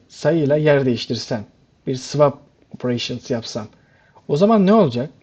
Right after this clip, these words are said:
Bir ile beş yer değiştirecek. E, bir ile beş yer değiştirirse ne olacak? Alttaki output'ta, evet, benim istediğim zaten bu beş ile başlaması lazım, tersten. Diğer indekse geçsem,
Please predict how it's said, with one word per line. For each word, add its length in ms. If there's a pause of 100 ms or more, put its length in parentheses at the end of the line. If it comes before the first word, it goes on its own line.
(640)
Bir 120
ile 180
beş 220
yer 160
değiştirecek. 500 (760)
E, 120
bir 100
ile 140
beş 200
yer 160
değiştirirse 440
ne 60
olacak? 380 (420)
Alttaki 420
output'ta, 640
evet, 300 (460)
benim 180
istediğim 320
zaten 360
bu 120
beş 220
ile 100
başlaması 460
lazım, 280
tersten. 420 (1300)
Diğer 200
indekse 380
geçsem, 460